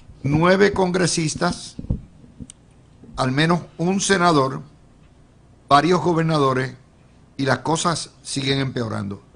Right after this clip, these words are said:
Las encuestas ya tienen en los estados críticos, los estados que son determinantes, los swing states, entre seis y siete puntos, ampliando ventaja mister Trump.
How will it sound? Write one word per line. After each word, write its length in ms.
Las 160
encuestas 640
ya 240
tienen 460
en 180
los 160
estados 500
críticos, 500
los 160
estados 460
que 120
son 460
determinantes, 1200
los 180
swing 260
states, 540
entre 360
seis 400
y 100
siete 420
puntos, 460
ampliando 640
ventaja 580
mister 340
Trump. 260